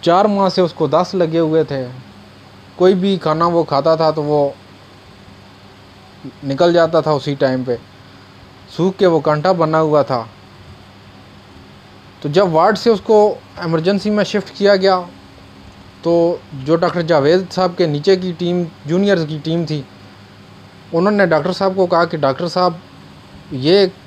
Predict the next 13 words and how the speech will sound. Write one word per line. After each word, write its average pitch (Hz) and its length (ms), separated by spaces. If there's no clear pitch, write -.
अजीब 151 340
patient 190 360
आया 170 160
है 175 100
जिसकी 165 280
बीमारी 147 380
diagnose 123 480
नहीं 120 160
हो 98 140
रही।" 98 120
तो 95 320
डॉक्टर 135 240
जावेद 127 460